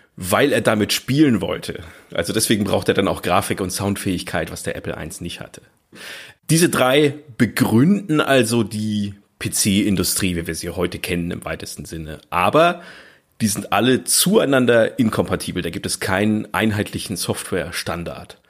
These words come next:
Und das gilt auch für die meisten anderen Hersteller, die in den nächsten Jahren dann auf diesen neu entstehenden P-C-Markt drängen. Da kommen ja noch Atari und Sinclair und Osborne und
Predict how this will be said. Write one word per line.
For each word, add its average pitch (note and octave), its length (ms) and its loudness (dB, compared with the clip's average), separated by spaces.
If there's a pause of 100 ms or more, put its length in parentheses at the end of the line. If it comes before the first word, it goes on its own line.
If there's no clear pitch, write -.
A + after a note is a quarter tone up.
(520)
Und E2+ 100 -6
das G2 120 0
gilt - 180 4
auch A#2+ 80 0
für C3 120 0
die A2 100 4
meisten A2 400 4
anderen A2+ 320 4
Hersteller, G2 440 2
die F#2 100 -4
in F#2 80 -4
den F2+ 100 -2
nächsten F#2+ 320 -4
Jahren F#2 280 0
dann F#2 140 -4
auf - 120 -8
diesen F#2+ 260 -4
neu G#2 540 2 (120)
entstehenden G#2+ 640 2
P-C-Markt A#2+ 840 -2
drängen. A2+ 460 0
Da G2+ 80 2
kommen G2+ 180 -2
ja F#2 60 0
noch F2+ 200 -4
Atari G2 580 0
und E2+ 300 -8
Sinclair G2+ 800 0
und F#2 320 -6
Osborne F2 480 -2
und F2 140 -14